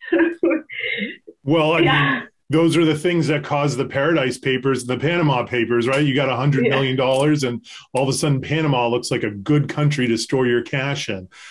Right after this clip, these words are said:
Speaker 2: Um,
Speaker 1: Yeah.
Speaker 2: but, but it sounds like, you know, what you're saying is, is that, um, that's, uh, that's going down quite a bit. And if you, if you, you say if your, your net worth is more than a few million dollars and up,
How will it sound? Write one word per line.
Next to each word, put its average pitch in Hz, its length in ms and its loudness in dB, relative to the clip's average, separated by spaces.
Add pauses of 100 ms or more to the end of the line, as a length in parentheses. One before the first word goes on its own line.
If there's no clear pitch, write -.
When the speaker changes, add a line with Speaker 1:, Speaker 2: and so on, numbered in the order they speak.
(200)
Speaker 2:
Um, 131 240 0
Speaker 1:
Yeah. - 100 -2
Speaker 2:
but, 147 260 0 (200)
but 165 100 4
it 151 120 0
sounds 175 360 0
like, 156 240 0
you 151 100 0
know, 135 200 2
what 135 240 0
you're 147 160 -2
saying 165 400 0
is, 123 180 -2
is 110 140 -6
that, 120 320 -2
um, 117 480 -2
that's, 123 340 -4
uh, 127 380 -2
that's 120 320 -4
going 123 340 -2
down 127 320 -2
quite 120 280 -2
a 104 60 -6
bit. 127 360 -2 (320)
And 123 400 -4 (260)
if 151 240 0
you, 147 380 0 (100)
if 170 220 -2
you, 143 320 -2 (240)
you 147 160 -2
say 151 300 0
if 139 140 -4
your, 135 220 0
your 127 180 0
net 135 240 -4
worth 135 340 0
is 113 180 -2
more 127 180 0
than 123 160 -2
a 117 160 -2
few 139 220 -2
million 127 340 -2
dollars 127 460 2
and 110 120 -4
up, 131 320 -2